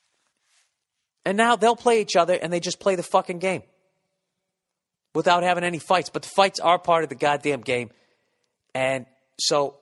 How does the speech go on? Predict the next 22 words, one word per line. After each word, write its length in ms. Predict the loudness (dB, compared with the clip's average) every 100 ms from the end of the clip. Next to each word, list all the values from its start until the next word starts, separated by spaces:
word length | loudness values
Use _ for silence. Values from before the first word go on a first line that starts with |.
| 0
I 160 | 2
understand 600 | 2 0 -4 0 0 -2 -6
if 160 | -10
you 80 | -12
don't 460 | -8 0 0 0 -4
like 260 | -4 -4
hockey 500 | -2 -2 -2 -10 -16 _ _ _ _ _ _ _ _ _ _ -14
because 460 | -12 -4 -4 -4 -6
of 140 | -8
the 80 | -10
fighting. 360 | -4 -4 -2 -6
But 140 | -10
for 100 | -6
the 100 | -6
love 240 | 0 0 -2
of 100 | -2
God, 260 | -2 -2 _ -20
please 480 | -10 -6 -4 -4 -6
quit 300 | -6 -8 -6
complaining 480 | -12 -8 -8 -8 -8
about 240 | -6
it. 100 | -6